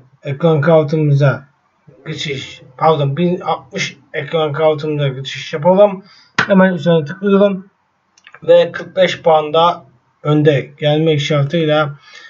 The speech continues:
ilk önce onun özelliklerini söyleyeceğim.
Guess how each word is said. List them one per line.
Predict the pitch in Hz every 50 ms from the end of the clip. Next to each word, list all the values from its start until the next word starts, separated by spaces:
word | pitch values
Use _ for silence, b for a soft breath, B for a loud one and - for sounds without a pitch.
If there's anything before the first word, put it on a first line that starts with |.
| B B B B _ _ _ -
ilk | 170 156 139 151
önce | 170 156 151 147 147 156 151 156 156 - - _ _ _ -
onun | 151 156 156 151 147 143 147
özelliklerini | 156 143 156 156 156 151 147 - 147 139 139 143 151 160 147 - - _
söyleyeceğim. | - - - - 139 139 139 135 127 123 127 123 202